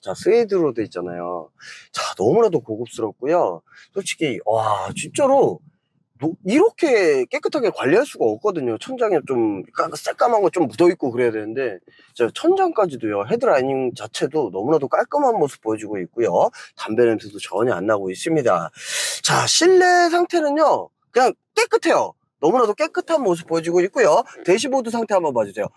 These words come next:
뭐, 끈끈이 묻어있거나 스티커 흔적 없이 너무나도 깔끔한 상태를 유지를 하고 있는 차량이고요. 고급스럽습니다. 이런 리얼 우드 적용돼 있어서요,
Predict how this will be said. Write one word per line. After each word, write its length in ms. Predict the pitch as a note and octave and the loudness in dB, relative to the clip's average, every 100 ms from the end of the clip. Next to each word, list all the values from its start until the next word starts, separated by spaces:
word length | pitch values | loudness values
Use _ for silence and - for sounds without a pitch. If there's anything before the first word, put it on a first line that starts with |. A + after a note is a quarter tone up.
| - | -6
뭐, 140 | A2 | -4
끈끈이 340 | - A#3+ A#3+ | -2 0 2
묻어있거나 560 | F3 A#2+ B2 A2 B2 B2 | 2 4 2 2 2 0
스티커 440 | - A#3 - G3 | -2 -10 -2 0
흔적 300 | F3+ G#3+ G3+ | 2 0 0
없이 260 | G#2 F#3 D#3 - _ | 0 -2 -4 -6 _
너무나도 360 | G#2 B2 B2+ A#2 | 0 2 2 0
깔끔한 480 | - C#3 A3 G#3 | -2 -2 0 0
상태를 560 | F#3+ F3+ F#3+ F3 F#3 C3+ | 0 -2 0 4 4 2
유지를 260 | G#2+ C3+ D#3 | -2 0 0
하고 160 | F3 | 2
있는 180 | B2 B2 | 2 0
차량이고요. 720 | D#3+ E3 D3+ A2 B2 F#3 D#3 - _ _ | 0 -2 0 0 2 2 2 -2 _ _
고급스럽습니다. 840 | - D#3 F#3+ - D3+ - A#2 G#2+ F#2+ | 0 2 2 2 -2 0 -4 -2 -2
이런 260 | G2+ G2 | -2 -4
리얼 300 | G2 A2 B2+ G#2+ | -4 2 2 2
우드 380 | G#2+ B2 B2+ B2 | -2 -2 0 -2
적용돼 360 | A2 G#2+ G#2+ | -2 -4 -2
있어서요, 500 | G2 G2 F#2+ B2+ A#2 | -4 -6 -2 0 0